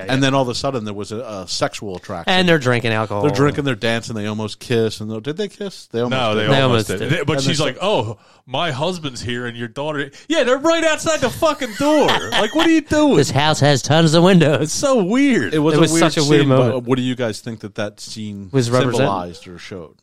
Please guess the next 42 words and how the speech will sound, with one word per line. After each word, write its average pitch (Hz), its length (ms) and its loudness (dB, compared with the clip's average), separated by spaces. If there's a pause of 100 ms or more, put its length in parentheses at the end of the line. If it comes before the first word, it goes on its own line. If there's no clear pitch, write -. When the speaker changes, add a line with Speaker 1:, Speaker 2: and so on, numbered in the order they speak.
(320)
Speaker 3:
I, 190 140 -4 (140)
I 139 80 -6
don't 156 280 -2
know, 147 160 -2
'cause 117 160 -4
I 113 100 -4
couldn't 117 260 -6
concentrate 110 680 -6
'cause 95 140 -10
I 95 100 -6
was 95 240 -10 (220)
so 107 480 -8 (180)
Speaker 2:
I - 20 -20
guess - 240 -6
just - 120 -10
Speaker 3:
flabbergasted 107 1000 -4
by 98 220 -6
this, 98 100 -6
Speaker 1:
I 131 360 -2
Speaker 3:
uh, - 20 -6
the 113 160 -4
Speaker 2:
What 123 300 2
do 139 40 6
you, 135 60 6
what'd 131 180 2
you 131 60 2
Speaker 3:
awkwardness. 110 200 0
Speaker 2:
take 101 80 -6
away? 107 140 -10 (100)
Speaker 3:
It 160 120 -4
was 143 120 -2
so 156 220 -2
awkward. 127 500 -8
Speaker 1:
It 143 120 -2
was 123 180 0
awkward. 90 400 -14
It 101 100 -16
was 98 160 -12
like 98 160 -12
Speaker 2:
For 185 120 2
sure. 180 280 -2
Speaker 1:
it, 117 120 -20